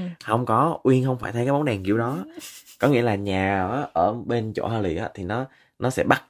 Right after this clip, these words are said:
Speaker 1: ở đằng sau vô một cái đống dây điện. Khi mà Uyên thay đèn là Uyên thay nguyên cái set đèn luôn.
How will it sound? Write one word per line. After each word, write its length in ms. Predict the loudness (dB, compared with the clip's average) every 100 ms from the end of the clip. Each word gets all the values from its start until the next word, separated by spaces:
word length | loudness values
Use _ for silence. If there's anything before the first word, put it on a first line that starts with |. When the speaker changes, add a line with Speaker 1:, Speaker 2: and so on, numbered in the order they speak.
| -2
Speaker 1:
ở 140 | 0
đằng 160 | 2 0
sau 200 | -2 -2
vô 80 | -2
một 100 | 0
cái 100 | 2
đống 220 | 2 0
dây 100 | 0
điện. 240 | -2 -6 -12 _ _ _ _
Khi 180 | 4 6
mà 100 | 6
Uyên 280 | 4 2
thay 220 | 2 0 2
đèn 380 | 2 0 -4
là 80 | -2
Uyên 200 | 0 0
thay 160 | 0 2
nguyên 260 | 4 4
cái 100 | 2
set 240 | 2 0 2
đèn 280 | 0 0 2
luôn. 180 | 0